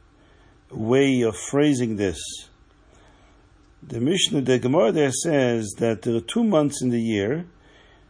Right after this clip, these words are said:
and one of them we're supposed to decrease our joy. That's the month of Av, when the Beis Hamikdash was destroyed. And then there's the month of Adar, when we need to increase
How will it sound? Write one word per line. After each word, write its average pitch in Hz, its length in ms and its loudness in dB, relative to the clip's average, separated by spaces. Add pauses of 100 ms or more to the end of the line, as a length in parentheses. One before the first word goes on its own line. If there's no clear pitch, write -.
(200)
and 113 240 0
one 190 140 2
of 165 160 0
them 113 420 0 (240)
we're 123 180 -2
supposed - 560 0
to 110 460 -2
decrease 135 880 -4 (680)
our 113 140 0
joy. 117 640 0 (720)
That's - 200 -8
the 120 80 0
month 131 300 0
of 110 100 0
Av, 127 480 2
when 113 300 -8
the 113 80 -4
Beis 113 220 -2
Hamikdash 123 260 0
was 104 120 -8
destroyed. 147 560 -2 (580)
And 117 180 -2
then 131 120 0
there's 147 180 0
the 160 100 -2
month 175 260 0
of 170 100 -2
Adar, 208 360 2
when 165 160 0
we 165 100 0
need 170 180 0
to 370 220 -4
increase 127 540 -2